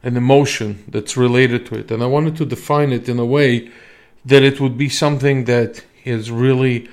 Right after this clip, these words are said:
logical and would apply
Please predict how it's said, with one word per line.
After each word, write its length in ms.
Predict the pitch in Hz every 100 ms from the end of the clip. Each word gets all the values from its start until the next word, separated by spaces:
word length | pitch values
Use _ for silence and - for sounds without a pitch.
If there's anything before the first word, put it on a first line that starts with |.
| - _ -
logical 1000 | 113 113 127 139 151 151 165 170 165 - - _ - - -
and 240 | - 131 127
would 200 | 135 120
apply 800 | - - 139 131 139 135 131